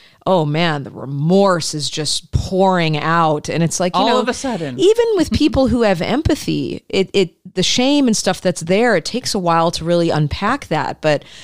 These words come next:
Speaker 1: sociopaths are really good at just being like, "I'm gonna be the best at that in the room."
Speaker 2: Mm-hmm.
Speaker 1: You know, and it's just so obvious.
Speaker 2: They try to excel <laughs> at,
Speaker 1: They try to excel
Speaker 2: at con-,
Speaker 1: at
Speaker 2: at
Speaker 1: it. Yeah, the
Speaker 2: confession.
Speaker 1: narcissists and the sociopaths
Speaker 2: Yeah.
Speaker 1: will try to excel at
Speaker 2: At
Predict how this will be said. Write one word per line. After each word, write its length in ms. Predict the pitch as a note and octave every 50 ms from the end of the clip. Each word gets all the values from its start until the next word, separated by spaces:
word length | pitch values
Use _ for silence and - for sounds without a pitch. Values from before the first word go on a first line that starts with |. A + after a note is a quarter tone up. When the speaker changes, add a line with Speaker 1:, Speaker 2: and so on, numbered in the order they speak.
| - - - -
Speaker 1:
sociopaths 680 | - - A3 G#3+ - C4 A3 - E3+ F3 E3+ E3+ - -
are 80 | E3
really 260 | C#3+ D#3+ F3 F3+ F3+ D#3+
good 240 | D3 E3 E3 E3
at 140 | E3 D3 -
just 220 | - E3 D3+ - -
being 120 | E3 D#3
like, 200 | D#3 D#3 D3 D3 -
"I'm 120 | E3+ G#3 D4
gonna 120 | - A#3
be 80 | F3 F#3
the 60 | D#3+ D#3
best 340 | C3+ - G3 G#3 G3+ - -
at 120 | G#3 G3+ -
that 180 | G#3+ G#3+ G#3+ -
in 40 |
the 80 | E3+ D#3
room." 480 | C3+ D3 G#3+ D4+ D4 F#3 D3 - D#3 - _ _ _ _ _ _ -
Speaker 2:
Mm-hmm. 180 | D#3+ E3 E3 -
Speaker 1:
You 120 | F3+ F#3 E3+
know, 180 | E3+ E3+ F3
and 80 | F3+ F3+
it's 160 | F#3 - -
just 280 | F#3+ F3 - - - -
so 200 | - D#3 F3 D#3
obvious. 400 | D3+ E3 G3 G#3 E3 D#3 - -
Speaker 2:
They 200 | F3 C#3+ - G3
try 60 | F#3+
to 120 | F#3 F3
excel 560 | D#3 - - - - G3+ F#3 F3+ E3+ D3+ D#3+ - -
<laughs> 60 | - -
at, 100 | A3+ G3
Speaker 1:
They 80 | G#3+
try 180 | A3 - B3+ A3+
to 40 | A#3+
excel 300 | B3 - - - C4 C#4
Speaker 2:
at 40 | A4+
con-, 100 | A#4 D#4
Speaker 1:
at 160 | F#3 E3+ -
Speaker 2:
at 160 | - D#3+ - -
Speaker 1:
it. 80 | -
Yeah, 220 | D#4 F#4+ F#4 - F#3+
the 100 | F3+ G3
Speaker 2:
confession. 100 | G3 G3
Speaker 1:
narcissists 520 | G3+ A3 C4 - C4+ - - C4+ - -
and 80 | A#3 A3+
the 40 |
sociopaths 800 | A3+ - A#3+ A#3 B3 - - A3 F#3 F3+ F#3 E3+ E3+ F3 F3 -
Speaker 2:
Yeah. 40 | F3+
Speaker 1:
will 120 | F#3 F3+
try 200 | - - F#3+ F3
to 60 | F3+
excel 400 | F#3 F3 - - - F3+ E3 D#3+
at 80 | D#3 -
Speaker 2:
At 60 | F#3